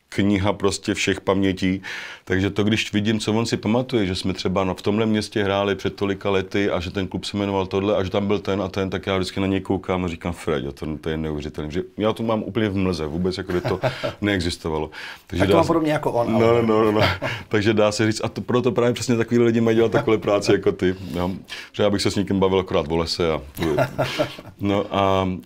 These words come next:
Speaker 1: takže vlastně teďka, když jste připomněl, tak zase to, jsem to musel vytáhnout od někaď úplně z mlhavých vzpomínek. Ale bylo to jako senzační, ani jsem to tak nějak necítil, že se zúčastňujeme nějakého světového rekordu nebo něco. To jenom bylo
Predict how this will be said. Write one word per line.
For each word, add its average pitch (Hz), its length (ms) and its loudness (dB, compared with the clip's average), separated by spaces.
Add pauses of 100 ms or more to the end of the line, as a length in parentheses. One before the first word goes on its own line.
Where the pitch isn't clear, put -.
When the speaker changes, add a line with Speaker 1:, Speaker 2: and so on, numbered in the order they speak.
(180)
Speaker 1:
takže 101 280 0
vlastně 104 280 0
teďka, 104 180 0
když 101 120 2
jste - 120 -2
připomněl, 104 460 2
tak 101 120 2
zase 104 240 -4
to, 107 200 -2
jsem 117 200 -2
to 117 80 0
musel 113 240 2
vytáhnout 107 460 2
od 110 60 2
někaď 107 340 0
úplně 110 240 0
z 104 40 2
mlhavých 104 440 2
vzpomínek. 101 560 0 (520)
Ale 101 200 0
bylo 98 200 2
to 101 180 0
jako 101 220 0
senzační, 101 600 0
ani 95 140 0
jsem 98 160 -2
to 98 100 -4
tak 95 180 -4
nějak 101 160 0
necítil, 98 400 -2
že 98 100 -2
se 90 120 -2
zúčastňujeme 90 600 -2
nějakého 87 500 -4
světového 90 500 -2
rekordu 87 400 -2
nebo 90 200 -2
něco. 90 400 -2 (500)
To - 60 -8
jenom 95 240 2
bylo 95 260 2